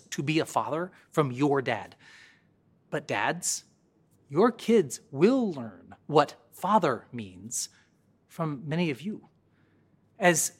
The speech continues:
they watch the way you respond to them, your spouse, or external difficulties, they'll begin to form their, their initial picture of what God might be like. Every interaction is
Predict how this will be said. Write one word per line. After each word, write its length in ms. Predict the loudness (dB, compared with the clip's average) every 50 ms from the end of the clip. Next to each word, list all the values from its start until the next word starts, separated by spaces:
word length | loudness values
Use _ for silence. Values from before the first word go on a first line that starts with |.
| _ _ _
they 300 | -16 -4 2 6 6 6
watch 480 | 6 6 2 2 0 0 0 0 -2 2
the 120 | 2 2
way 640 | 2 2 0 -2 0 0 0 0 -2 -4 -8 -14 -14 -10
you 140 | -8 -6
respond 560 | -4 -4 -2 -2 0 0 0 -2 -4 -8 -12 -14 -14
to 100 | -12 -10
them, 500 | -6 -2 0 2 2 2 0 -2 -4 -8 -10 _ _ _ _ _ _ _
your 140 | -14 -8 -6
spouse, 760 | -4 -2 -2 2 4 6 6 6 4 2 -2 -4 -4 -6 -8 _ _ -16
or 120 | -12 -6
external 360 | -4 -2 0 2 4 4 4
difficulties, 580 | 4 4 2 0 -2 -4 -4 -4 -4 -6 -8 -8 -10 -16 -18 -14 0 4
they'll 100 | 6 6
begin 300 | 6 8 8 8 10 10
to 100 | 8 8
form 300 | 6 6 4 6 6 6
their, 260 | 6 6 4 2 2 0 2 6
their 160 | 6 8 8
initial 400 | 8 6 4 4 4 4 2 2
picture 400 | 0 -2 -4 -4 -4 -4 -6 -6
of 120 | -4 0
what 260 | 2 2 0 0 -2 -4
God 340 | 0 0 2 2 0 -2
might 180 | -6 -10 -12 -12
be 120 | -14 -14
like. 320 | -14 -16 -20 -20 _ _ _ _ _ -20 -20 -20 -20 -20 -20 _ _ _ _ _
Every 460 | 6 6 6 6 4 0 -2 -2 0 2
interaction 840 | 4 4 4 4 2 0 2 2 2 0 0 -2 0 0 0 -2 -4 _ _ _ _ _ _ _ _ _
is 500 | 2 4 6 6 6 4 2 0 0 0